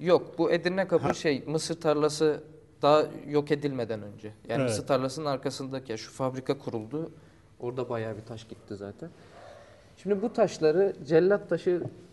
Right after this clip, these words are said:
Speaker 1: herkes der ki işte cellat taşıdır, yazısız olur, şöyle olur, böyle olur. Bunun delili
Speaker 2: Ben de
Speaker 1: ne?
Speaker 2: öyle biliyorum.
Speaker 1: Ya öyle anlatılıyor. Ya
Speaker 2: Hı hı.
Speaker 1: ben de öyle biliyordum. Ama şöyle bir şey var.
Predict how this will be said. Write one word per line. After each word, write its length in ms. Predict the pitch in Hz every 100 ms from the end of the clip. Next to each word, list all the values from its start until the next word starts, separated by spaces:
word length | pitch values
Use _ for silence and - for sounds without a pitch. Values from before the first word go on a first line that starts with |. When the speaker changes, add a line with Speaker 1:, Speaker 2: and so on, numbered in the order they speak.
| - -
Speaker 1:
herkes 420 | 175 127 170 160
der 220 | 180 120
ki 60 | 123
işte 280 | - 170 160 -
cellat 420 | - 147 147 143
taşıdır, 400 | 117 - 156 160
yazısız 460 | 147 147 143 139 135
olur, 220 | 113 151
şöyle 340 | 151 139 117 113
olur, 260 | 139 165
böyle 200 | 156 123
olur. 200 | 113 110 - - - - _ _ _ _ 160
Bunun 360 | 185 196 165
delili 240 | 175 185 196
Speaker 2:
Ben 160 | 175
de 40 | 160
Speaker 1:
ne? 40 |
Speaker 2:
öyle 200 | 127 110
biliyorum. 300 | 101 98 92 - - -
Speaker 1:
Ya 140 | 147 -
öyle 400 | 190 240 175 135
anlatılıyor. 600 | 139 127 117 - 117 139
Ya 280 | - - 165
Speaker 2:
Hı 20 | 120
hı. 60 |
Speaker 1:
ben 200 | 180 180
de 40 | 139
öyle 120 | 120 -
biliyordum. 340 | 135 123 139 202 - - - - - - _ -
Ama 160 | 196 254
şöyle 320 | - 233 226
bir 40 |
şey 260 | 208 240 208
var. 400 | 226 - -